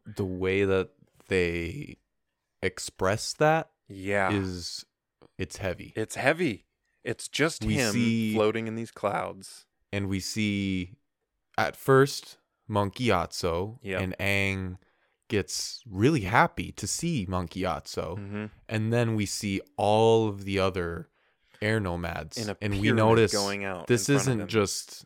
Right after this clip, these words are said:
Speaker 1: the five or six we've seen or the
Speaker 2: Yeah.
Speaker 1: twenty from, this is all of them.
Speaker 2: Yes.
Speaker 1: This is his entire
Speaker 2: Culture.
Speaker 1: culture
Speaker 2: Yeah.
Speaker 1: laid out in front of him. And then
Speaker 2: Yeah.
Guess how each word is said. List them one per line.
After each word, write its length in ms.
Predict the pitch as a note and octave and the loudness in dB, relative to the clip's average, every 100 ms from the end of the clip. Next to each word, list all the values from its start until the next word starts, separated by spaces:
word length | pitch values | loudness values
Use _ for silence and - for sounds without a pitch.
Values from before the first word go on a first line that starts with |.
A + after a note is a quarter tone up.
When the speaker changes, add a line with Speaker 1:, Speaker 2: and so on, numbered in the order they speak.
| - | -20
Speaker 1:
the 260 | G2+ G2 G2+ | -16 -4 -4
five 480 | - A2 G2+ G#2 F#2 | 0 4 6 6 2
or 80 | F#2 | -2
six 320 | - A2+ - | -4 -4 -4
we've 160 | F2+ | -6
seen 340 | - G2 F#2 F2 | -6 -6 -4 -4
or 60 | F2+ | -2
the 100 | F#2+ | -2
Speaker 2:
Yeah. 60 | F#2 | 2
Speaker 1:
twenty 380 | C3 B2+ G2+ | 4 4 2
from, 320 | F#2 G2+ F2 E2 - - - _ _ - | 0 -2 -2 -6 -14 -20 -20 _ _ -2
this 120 | G#2+ | 0
is 100 | G#2+ | 6
all 200 | A2 F#2 | 8 8
of 100 | E2 | 4
them. 200 | A1 C#2+ | -8 -12
Speaker 2:
Yes. 160 | F#2+ E2+ F2+ | -10 -8 -6
Speaker 1:
This 20 | |
is 140 | G#2 F#2 | -4 -2
his 160 | G#2 | -2
entire 920 | A2 G2+ - A2+ A2+ A2 G#2+ G#2+ G#2 - _ _ _ _ | 0 -2 0 4 6 6 6 4 0 -10 _ _ _ _
Speaker 2:
Culture. 280 | - A2+ - | -10 -8 0
Speaker 1:
culture 460 | A2 - - D2 G1+ | 2 2 -2 -4 -6
Speaker 2:
Yeah. 220 | - - - | -8 -10 -12
Speaker 1:
laid 360 | G2 G2 G#2 G#2+ | -6 4 6 8
out 160 | G2+ F2 | 6 4
in 60 | |
front 260 | F#2 E2+ D#2+ | 0 -4 -4
of 80 | - | -6
him. 260 | E2 - - _ _ _ _ _ | -12 -14 -18 _ _ _ _ _
And 180 | G#2 G2 | -2 0
then 400 | F#2+ F2+ E2 E2+ - _ _ _ _ _ - - _ - - - - _ _ - - - _ | 0 0 -4 -8 -14 _ _ _ _ _ -2 -2 _ -20 -16 -16 -16 _ _ 0 0 -4 _
Speaker 2:
Yeah. 440 | G2 F#2+ F2+ F2 | -8 -4 -2 -4